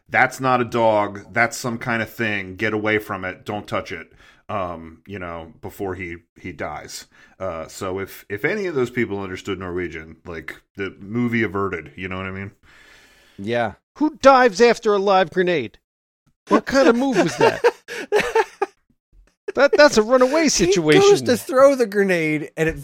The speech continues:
Speaker 2: like, flops out of his hand, and the other guy goes digging for it. Like, "What are you doing?" <laughs>
Speaker 3: Right. Like, look, your, your, your hands are cold. You're in the Arctic.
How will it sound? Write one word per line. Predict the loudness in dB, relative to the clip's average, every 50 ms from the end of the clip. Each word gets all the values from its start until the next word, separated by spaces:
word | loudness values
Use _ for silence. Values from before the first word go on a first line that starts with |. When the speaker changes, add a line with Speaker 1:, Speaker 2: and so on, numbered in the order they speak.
| -16 _ -20 -2 2
Speaker 2:
like, | 2 2 2 0
flops | -8 -14 -12 -8 -4 2 4 4 4 4 2 2
out | 2 2 2
of | 2
his | -2 -4 -2
hand, | 0 0 2 2 0 0 -2 -6 -8 -12 -12 -14 -14 -6
and | -4 -2 0 4
the | 4 4
other | 4 4 4
guy | 4 4 2 2 4
goes | 4 2 2 2 2
digging | 0 2 2 2 4 2 0 -2
for | -2 -2 -2 0 0
it. |
Like, | 2 0 0 0 -2 -8 _ _ _ _ _ _
"What | 4 4 4
are | 4
you | 0 -2 -2 2 8 10 12 12 12 12 12 10 8
doing?" | 4 2 0 -2 -4
<laughs> | -4 -4
Speaker 3:
Right. | -4 -4 -4 -2
Like, | 0 0 0 2
look, | 2 2 2 2 -2 _ _ _ _
your, | -4 -2 -2 -2 -4 -10 _
your, | -16 -16 -12 _
your | -6 -4
hands | -2 -2 -2 -2 -4
are | -6
cold. | -2 0 2 2 2 0 -2 -6 -12 _ -8
You're | -4 -4
in | -2
the | 0 0
Arctic. | 2 2 2 0 0 -6 -8 -8 _